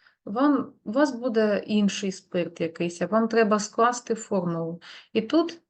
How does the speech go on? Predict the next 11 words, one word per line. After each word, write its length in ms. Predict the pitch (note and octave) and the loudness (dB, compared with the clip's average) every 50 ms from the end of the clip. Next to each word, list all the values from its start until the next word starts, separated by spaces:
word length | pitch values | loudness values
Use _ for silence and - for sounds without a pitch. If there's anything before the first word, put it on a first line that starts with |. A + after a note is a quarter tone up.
| _ | _
складаємо 760 | - - - - G#3+ G3+ F#3+ F#3+ A3+ B3 C4 C4 B3 A3+ A3 | -18 -16 -6 2 4 4 4 4 4 4 4 4 4 4 4
молекулярну 960 | G#3+ G#3+ A3 A3+ A3+ A3+ G#3+ A3 - A3+ A3 A#3 A3+ G#3+ G3+ F3+ F3+ F3 D#3+ D#3+ | 4 4 4 4 4 2 0 0 -2 -2 0 2 2 2 2 0 0 -4 -8 -10
формулу. 520 | - - F3 D#3 D#3 D#3+ D#3 D#3 D3+ D3+ - | -6 -6 -4 -4 -4 -6 -6 -8 -8 -6 -4
Тобто 380 | - F#3+ F#3+ - - F3 F3 - - - - - - - _ _ _ - | -4 -4 -4 0 -2 -2 -2 -2 -12 -20 -20 -20 -20 -20 _ _ _ 0
головне 500 | G3+ G3 G#3+ A3 A#3+ B3 C4 C4+ D4 C#4+ | 0 2 6 6 6 6 6 6 4 4
слово 360 | - - B3 A#3+ A#3 A3+ A3 | 2 4 4 4 4 4 2
пропан, 760 | A3 A3 G#3 G#3+ G#3 G#3+ - F#3 F3+ F3+ F#3+ G#3+ A3+ - - _ | 0 0 -2 -2 -2 -2 0 2 2 2 2 0 -2 -6 -12 _
в 120 | _ _ - | _ _ -6
пропана 880 | G3 G#3 G3+ G3+ - A#3+ B3 B3+ B3+ A#3+ B3 B3 B3 B3 A#3+ - _ _ _ _ _ | -4 -4 -4 -2 0 2 2 4 4 2 0 0 -2 -2 -4 -10 _ _ _ _ _
три 240 | - G3+ F#3+ G#3+ A3+ | -6 -2 2 2 2
карбона. 680 | A3 A3 G3+ G3 F#3+ F3 F3 E3+ D#3+ D#3+ D3+ D3 C3 C3 | 2 2 0 0 -2 -4 -4 -2 -2 -2 -2 -4 -10 -12